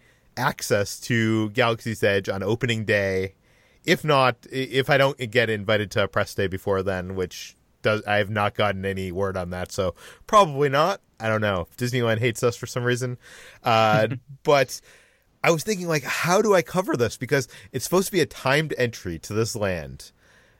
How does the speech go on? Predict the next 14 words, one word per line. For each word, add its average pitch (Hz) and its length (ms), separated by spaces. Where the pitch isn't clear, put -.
Uh, 92 380
and 120 580
I'm, 196 100
like, 233 240
worried 147 480
that 120 160
I'm 139 120
gonna 156 100
be 147 140
going, 147 340
my 143 100
first 165 280
experience 147 500
in 123 380